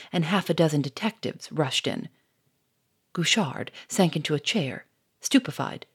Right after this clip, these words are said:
paralyzed. This blow, on the top of the strain of the struggle with the Duke,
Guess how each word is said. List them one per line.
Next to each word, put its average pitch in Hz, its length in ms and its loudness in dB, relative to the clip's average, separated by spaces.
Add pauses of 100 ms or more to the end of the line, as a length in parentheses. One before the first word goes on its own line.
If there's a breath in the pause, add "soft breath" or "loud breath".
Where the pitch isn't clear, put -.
(120)
paralyzed. 147 720 0 (840)
This 208 220 4
blow, 185 480 2 (420)
on 208 100 10
the 208 220 6
top 240 160 2
of 170 140 0
the 160 80 -2
strain 185 320 4
of 143 80 -2
the 147 80 -2
struggle 175 380 2
with 143 100 0
the 143 80 -8
Duke, - 400 0